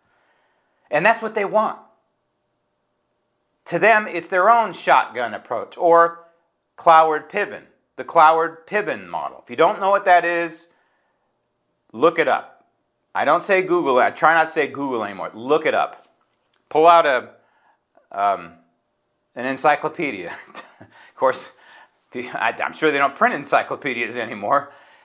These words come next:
And so Cloward Piven may not even be in there, but there were communists that came up with a, a way to destroy the United States, and that was to overwhelm the system.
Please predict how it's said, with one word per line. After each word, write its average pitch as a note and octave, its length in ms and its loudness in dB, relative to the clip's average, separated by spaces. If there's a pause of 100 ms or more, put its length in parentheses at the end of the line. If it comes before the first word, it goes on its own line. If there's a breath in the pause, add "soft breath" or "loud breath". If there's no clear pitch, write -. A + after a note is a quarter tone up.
(120 soft breath)
And - 100 -6
so D#3+ 120 2
Cloward D#3 400 4
Piven F3 220 -6
may D3+ 120 -6
not D#3 160 4
even C#3+ 120 -6
be C#3+ 140 -4
in A3 100 -2
there, A2 140 -6
but C3 120 -4
there C#3+ 120 2
were D3 60 2
communists D3 640 0 (300 soft breath)
that C3+ 220 2
came D#3 200 0
up D#3+ 140 2
with D#3 180 -2
a, D3 200 2
a C#3 100 2
way C#3 240 0
to D#3 80 -4
destroy C#3 440 0
the D3+ 60 -2
United C3+ 360 -2
States, - 640 -6 (680)
and A#2 140 -8
that B2+ 120 2
was D3 200 -4
to D#3+ 120 0
overwhelm C#3 520 2
the D#3 80 -10
system. - 460 -6